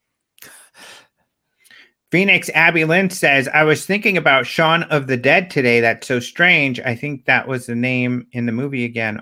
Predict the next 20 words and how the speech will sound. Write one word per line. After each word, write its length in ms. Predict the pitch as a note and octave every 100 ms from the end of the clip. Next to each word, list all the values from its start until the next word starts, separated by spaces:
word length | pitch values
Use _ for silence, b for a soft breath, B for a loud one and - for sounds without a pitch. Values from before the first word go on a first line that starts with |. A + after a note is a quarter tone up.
| -
I'll 220 | A2 G#2+
watch." 400 | A#2 C3 A2+ - B B -
But 140 | D#3+
no, 80 | F3
I 120 | E3+
think 240 | D#3 G3 F#3+
those 220 | F3+ F3
guys 420 | D#3+ D#3 D3+ -
were 180 | C3 C#3
in 220 | - F#3+
Shaun 320 | F3+ D3 B2 G#2+
of 100 | G#2+
the 80 |
Dead. 260 | F#2 F#2+ F#2
Those 200 | G#2+ G#2+
guys 200 | A#2 G#2+
that 180 | F#2+ E2+
do 240 | - A2+ G#2+
Truth 320 | - G#2 G2
Seekers, 540 | G#2+ F#2 E2+ - -